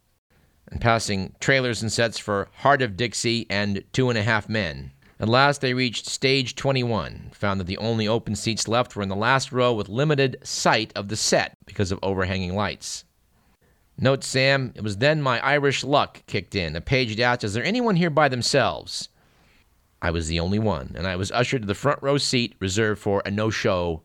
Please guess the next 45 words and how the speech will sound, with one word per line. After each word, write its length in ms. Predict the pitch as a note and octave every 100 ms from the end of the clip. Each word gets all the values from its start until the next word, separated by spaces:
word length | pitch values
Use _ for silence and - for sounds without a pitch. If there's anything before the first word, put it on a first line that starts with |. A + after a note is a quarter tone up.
| _
V 320 | - F2 G#2
I 140 | E2 E2
P. 440 | - F#2 D2 G1+ - _ _ _
He 100 | -
noted 240 | A2 A#2+
he 60 | A2
had 180 | A2 F2
barely 300 | B2 C3 C3
time 260 | D3 C3 B2
to 40 |
gloat 300 | A#2 C3 G#2
because 200 | G#2 G2+
a 60 | G2
large, 480 | G#2+ C#3+ D#3 G#2
bald 320 | E2+ C#3 D3 A2+
man 300 | G#2+ G#2+ G#2+
named 220 | G#2+ G2+
Roger 540 | G#2+ B2+ D#3 G#2+ G2
at 100 | G2
the 100 | F#2+
foot 160 | - A2
of 40 |
the 80 | G2
seats 360 | - G#2+ G#2 - - - -
bellowed 560 | E2+ D#3 G3 E3 C3+
into 180 | A#2+ A#2
a 40 | A2+
microphone, 580 | B2 C3 A#3 B2+ A#2+
"Put 360 | G2+ A3 A3 -
your 140 | D3
hands 320 | B2 D3+ E3 C#3
together, 420 | C#3+ C#3+ E3 E3
we 200 | C3 B2+
want 260 | A#2 B2
you 220 | G2+ A2 G2+
fired 480 | - C#3 E3 E3
up." 340 | C#3+ F#2+ - - _ _ _ - - - -
Roger 360 | A#2 D3 B2+ B2+
is 120 | A2
what 200 | A2+ G#2+
the 80 | G#2+
T 200 | F2+ B2
V 140 | A2
biz 240 | G2+ G#2+ -
calls 540 | A#2+ A2 G2+ G2+ G2